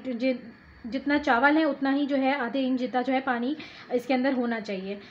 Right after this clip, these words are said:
बस ये इतना ही required है, तो मैं और ऐड नहीं। मैंने जो यखनी ऐड की थी उसी के अंदर ये चावल जो है अच्छे तरीके से कुक हो जाएंगे। अब अच्छा सा जोश आ जाएगा, थोड़ा सा पानी जो है dry हो जाएगा और चावल जो है थोड़े से फूल जाएंगे। तो मैं इसको दम दे दूँगी तकरीबन पाँच मिनट का, अ, ढाँप के।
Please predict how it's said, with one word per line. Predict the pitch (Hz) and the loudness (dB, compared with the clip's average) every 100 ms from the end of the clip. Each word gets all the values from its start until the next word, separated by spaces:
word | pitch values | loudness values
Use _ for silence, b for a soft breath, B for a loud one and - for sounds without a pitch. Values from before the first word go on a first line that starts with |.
| B 233 | B 2
बस | 277 311 | 4 4
ये | |
इतना | 302 311 | 2 4
ही | 339 | 4
required | 320 302 302 | 4 6 8
है, | 311 | 6
तो | 311 | 4
मैं | 285 | 4
और | 269 | 6
ऐड | 277 269 | 6 4
नहीं। | 262 277 - - - - B B B B B - | 4 2 0 -16 -20 -20 B B B B B 2
मैंने | 254 285 | 4 6
जो | 311 | 6
यखनी | 285 294 359 | 6 6 6
ऐड | 330 302 | 6 6
की | 302 294 | 4 4
थी | 320 | 4
उसी | 381 285 311 | 2 2 2
के | 302 | 4
अंदर | 269 285 | 4 4
ये | 285 | 2
चावल | 277 269 254 | 4 6 6
जो | 254 | 6
है | 294 | 2
अच्छे | - - | 0 -2
तरीके | 269 254 254 | 0 2 0
से | 269 | -2
कुक | - 254 | 0 0
हो | 233 | -2
जाएंगे। | 214 202 226 | -6 -4 -2
अब | 285 | 2
अच्छा | 311 302 339 | 2 4 4
सा | 339 | 4
जोश | 262 294 311 | 4 4 6
आ | 302 | 6
जाएगा, | 285 285 294 | 6 4 2
थोड़ा | 294 269 | 2 2
सा | 285 | 2
पानी | 247 247 277 | 2 2 2
जो | 277 | 2
है | 262 | 2
dry | 233 226 | 2 2
हो | 269 | 2
जाएगा | 254 254 262 | 4 4 4
और | 277 254 | 2 2
चावल | 262 233 262 | 2 2 2
जो | 285 | 2
है | 269 | 0
थोड़े | 269 254 | 0 0
से | |
फूल | 262 302 | 0 2
जाएंगे। | 330 320 302 320 B B B B | 4 2 2 -2 B B B B
तो | |
मैं | 254 277 | 4 4
इसको | 302 330 | 4 4
दम | 277 277 | 4 6
दे | 262 | 4
दूँगी | 262 277 | 4 2
तकरीबन | 262 262 247 269 | 0 0 2 4
पाँच | 269 262 - | 6 4 4
मिनट | 320 302 | 2 2
का, | 294 330 - B B | 4 2 2 B B
अ, | 254 247 | 2 4
ढाँप | 233 262 214 - | 4 2 0 -4
के। | 196 | -10